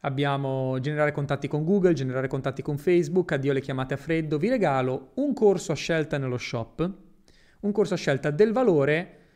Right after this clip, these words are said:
della sfida, o meno, ok? La sfida costa centoquarantasette euro, quindi veramente una cifra simbolica. Tra l'altro, tra l'altro, ehm,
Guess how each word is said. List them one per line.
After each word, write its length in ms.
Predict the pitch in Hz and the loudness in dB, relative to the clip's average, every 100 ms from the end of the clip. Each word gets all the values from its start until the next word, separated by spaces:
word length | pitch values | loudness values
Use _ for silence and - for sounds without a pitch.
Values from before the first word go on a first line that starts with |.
| _ | _
della 240 | _ 156 151 | _ -2 -2
sfida, 400 | - 110 107 139 - _ _ _ _ _ | -4 -8 -8 -10 -14 _ _ _ _ _
o 140 | 151 | -4
meno, 340 | 131 120 117 131 _ _ _ _ - | -4 -4 -8 -10 _ _ _ _ -20
ok? 340 | - 123 127 147 _ _ _ _ | -10 -8 -8 -12 _ _ _ _
La 100 | - | -10
sfida 260 | 165 226 226 | -6 0 2
costa 240 | 180 170 | 2 0
centoquarantasette 880 | 165 208 202 185 156 147 151 - 120 | 0 0 0 0 -2 -2 -4 -4 -4
euro, 240 | 113 113 | -4 -6
quindi 180 | - 143 | -4 -2
veramente 340 | 135 135 147 143 | 0 0 -2 -4
una 120 | 135 | -4
cifra 260 | 139 131 | -4 -4
simbolica. 560 | 131 139 131 120 117 127 | -4 -4 -2 -2 -2 -4
Tra 220 | - 220 | 0 4
l'altro, 760 | 214 139 120 - 135 180 - _ _ _ _ _ _ _ - | 4 4 0 -2 -2 -2 -12 _ _ _ _ _ _ _ -6
tra 100 | 165 | 0
l'altro, 580 | 147 123 - 160 190 - - - - - - - - | 2 0 0 -4 -4 -14 -20 -20 -20 -20 -20 -20 -20
ehm, 840 | - 156 139 135 127 127 123 120 127 | -6 0 0 2 0 -2 -6 -8 -10